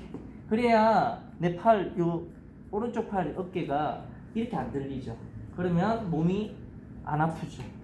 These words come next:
그래서 요렇게 하나, 하나 그대로 올려주시는 방법이 있습니다.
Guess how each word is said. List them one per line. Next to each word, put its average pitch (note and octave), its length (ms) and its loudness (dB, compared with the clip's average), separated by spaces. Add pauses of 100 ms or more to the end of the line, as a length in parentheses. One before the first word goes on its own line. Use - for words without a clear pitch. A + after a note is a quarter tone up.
(440)
그래서 C#3+ 280 -6
요렇게 E3 440 -2 (840)
하나, F3+ 460 4 (140)
하나 B2+ 360 -4 (520)
그대로 G#3+ 500 2
올려주시는 D#3 680 -2
방법이 - 400 -6
있습니다. - 380 -14